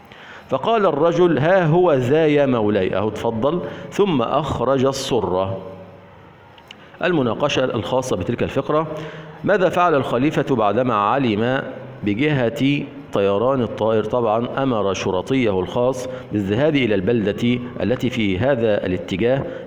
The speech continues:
ليتفقد أحوال أهلها.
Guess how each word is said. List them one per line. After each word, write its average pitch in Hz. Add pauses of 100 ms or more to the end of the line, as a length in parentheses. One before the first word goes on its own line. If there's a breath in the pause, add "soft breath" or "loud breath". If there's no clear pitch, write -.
ليتفقد 120
أحوال 120 (520)
أهلها. 92